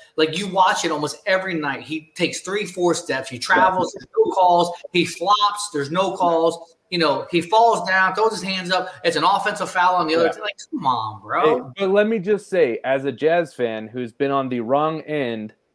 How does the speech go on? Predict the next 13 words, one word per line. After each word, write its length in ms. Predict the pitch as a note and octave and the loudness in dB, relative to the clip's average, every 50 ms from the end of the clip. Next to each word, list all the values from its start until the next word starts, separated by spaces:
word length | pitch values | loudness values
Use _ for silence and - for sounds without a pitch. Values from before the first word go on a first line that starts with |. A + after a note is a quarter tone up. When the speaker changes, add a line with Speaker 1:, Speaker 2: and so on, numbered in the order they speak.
| _ _ | _ _
Speaker 1:
Of 140 | D#3 D#3 D#3 | 0 0 4
those 180 | E3 D#3+ D#3+ C#3+ | 4 4 6 6
Speaker 2:
of, 40 | C#3 C3+ C3+ C3 | 6 6 4 2
Speaker 1:
calls. 100 | - - _ _ E3 | 0 -6 _ _ 2
Speaker 2:
of 320 | E3 D#3+ D#3 C#3 B2+ - | 2 4 2 2 -2 -4
Kobe 300 | - E3 F3 F3 E3+ F3+ | -2 -2 0 0 -2 -4
Bryant 380 | D#3 C#3+ E3 E3+ E3 D#3+ D#3 - - | -2 0 2 2 2 2 0 -2 -4
and 260 | D3 E3+ F#3+ G3 F#3 | -4 -4 -2 -2 0
Michael 300 | D#3 C#3+ B2+ - B2 A#2 | 0 -2 0 -2 -4 -4
Jordan 320 | G#2 A#2+ A#2 A2+ G#2+ A2 | -2 -2 -2 -2 -2 -4
in 100 | A2+ A2 | -6 -10
the 80 | A2 G2+ | -10 -10
playoffs, 640 | - - A#2 A2 A2 A2 G#2+ G#2+ G#2 - - - | -6 -4 -2 0 0 0 0 0 -2 -4 -8 -16